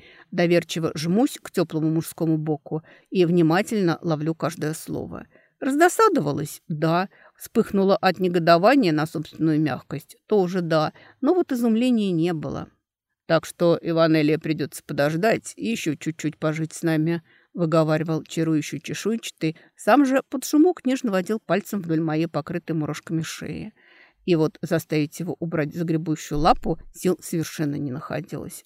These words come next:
Мрак, в общем. «У тебя дома, ты хотел сказать», упрямо поправила, потому что никаких нас нет и быть не может. «Мой дом, твой дом», подмигнул Алистер, нисколько не огорчившись.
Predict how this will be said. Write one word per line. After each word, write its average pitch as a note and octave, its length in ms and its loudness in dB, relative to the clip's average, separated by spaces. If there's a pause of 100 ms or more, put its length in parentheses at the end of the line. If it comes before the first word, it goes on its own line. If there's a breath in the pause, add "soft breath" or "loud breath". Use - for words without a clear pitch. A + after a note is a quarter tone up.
Мрак, G4 320 0
в E3+ 60 -6
общем. - 500 -8 (500)
«У D4+ 80 -2
тебя E4+ 280 8
дома, G4+ 280 6
ты F3+ 120 -2
хотел F#3+ 340 2
сказать», F#3 680 0
упрямо D#3+ 440 -4
поправила, E3 640 0 (200 soft breath)
потому F3 260 0
что - 180 -8
никаких E3+ 440 -4
нас A3+ 340 -2 (120)
нет G3+ 420 -2
и A3+ 80 0
быть D#3+ 260 -6
не D3 140 -6
может. - 460 -10 (500)
«Мой D#3 280 0
дом, E3+ 360 -2 (120)
твой G#3 280 0
дом», - 320 -6 (180)
подмигнул D3+ 560 -2
Алистер, G#3+ 540 -6 (260 soft breath)
нисколько E3 480 -6
не D#3+ 80 -2
огорчившись. - 880 -8